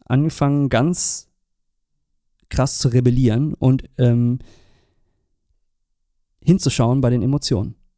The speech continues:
Und das ist auch passiert in dieser Sitzung, also wo wir da reingegangen sind, wo ich diesem inneren Kind begegnet bin. Also ich hab s-, eh, es ist sehr schwer,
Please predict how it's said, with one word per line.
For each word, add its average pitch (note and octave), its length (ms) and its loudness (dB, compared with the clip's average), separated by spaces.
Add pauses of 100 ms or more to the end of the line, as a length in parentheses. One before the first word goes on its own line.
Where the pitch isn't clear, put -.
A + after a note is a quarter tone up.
(560)
Und C#3 160 2
das C#3+ 160 0
ist D3+ 100 -2
auch C#3 220 -2
passiert D3+ 400 0
in C3+ 100 0
dieser C3 220 2
Sitzung, B2+ 380 0
also A#2 180 2
wo A#2 140 2
wir B2 60 2
da A#2 100 2
reingegangen B2+ 340 0
sind, A#2 160 -2
wo B2 40 2
ich A#2+ 60 -2
diesem B2 220 0
inneren C3 260 2
Kind C#3 220 0
begegnet C3 680 -2
bin. A2+ 220 0
Also A#2 140 0
ich A#2 120 -4
hab - 160 -4
s-, A2+ 240 -6
eh, - 640 0 (1120)
es - 120 -10
ist B2+ 100 -2
sehr C3+ 180 2
schwer, C#3+ 540 0